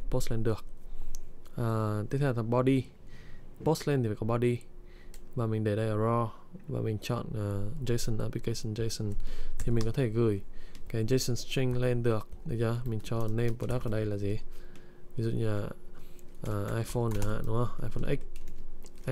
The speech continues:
S. Tiếp theo là image. Là mình sẽ dùng cái image này luôn đi.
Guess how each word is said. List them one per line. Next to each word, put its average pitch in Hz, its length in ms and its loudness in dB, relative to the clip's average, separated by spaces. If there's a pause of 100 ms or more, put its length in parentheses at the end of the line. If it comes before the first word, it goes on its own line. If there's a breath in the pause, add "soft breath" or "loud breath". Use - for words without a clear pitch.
S. - 160 0 (1200)
Tiếp 135 100 0
theo 131 120 0
là 113 120 0
image. 127 340 2 (3000 loud breath)
Là 117 360 -2
mình 110 160 -2
sẽ 127 300 -2
dùng 117 240 -2
cái 117 100 -4
image 123 300 -2
này 110 140 -2
luôn 110 200 -2
đi. 113 80 -2